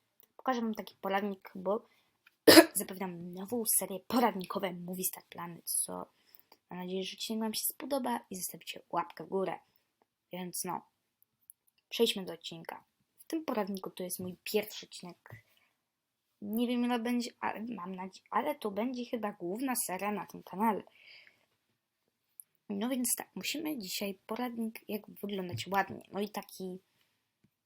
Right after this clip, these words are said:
ja już trochę zmieniam tutaj makijaż i oczy, ale jednak potrzebuję więcej. Więc wykonujemy zadania. Udało się.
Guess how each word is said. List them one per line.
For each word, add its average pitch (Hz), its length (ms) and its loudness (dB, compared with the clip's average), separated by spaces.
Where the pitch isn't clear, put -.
ja 285 60 2
już 277 140 0
trochę 247 420 0
zmieniam 226 280 0
tutaj 202 200 -4
makijaż 190 640 -2
i 220 60 2
oczy, 247 380 -2
ale 202 200 -2
jednak 202 500 -4
potrzebuję 185 640 -4
więcej. 190 600 -2
Więc 208 160 -2
wykonujemy 190 960 0
zadania. 202 460 8
Udało 180 420 2
się. - 220 -6